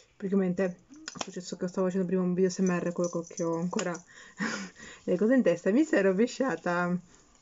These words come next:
una candela piena di cera bollente sulle mani, e quindi ora ho la crema nelle mani, non ho i guanti di cotone, e quindi ho messo la,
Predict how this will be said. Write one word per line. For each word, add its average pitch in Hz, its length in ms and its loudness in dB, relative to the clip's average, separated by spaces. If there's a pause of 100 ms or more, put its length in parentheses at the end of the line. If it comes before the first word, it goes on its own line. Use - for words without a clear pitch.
(160)
una 190 140 -4
candela 175 540 2 (920)
piena 190 140 0
di 180 80 0
cera 180 320 0
bollente 165 720 0
sulle 175 420 -2
mani, 160 260 -6 (720)
e - 60 -8
quindi 185 240 4
ora 170 240 2
ho 196 140 0
la 185 280 2
crema 175 380 0
nelle 175 300 0
mani, 165 260 -4
non 180 160 2
ho 180 80 2
i 175 60 0
guanti 175 340 0
di 165 100 -4
cotone, 180 580 -2 (460)
e - 80 -6
quindi 175 320 -4
ho - 600 -12
messo - 360 -8
la, 180 240 -6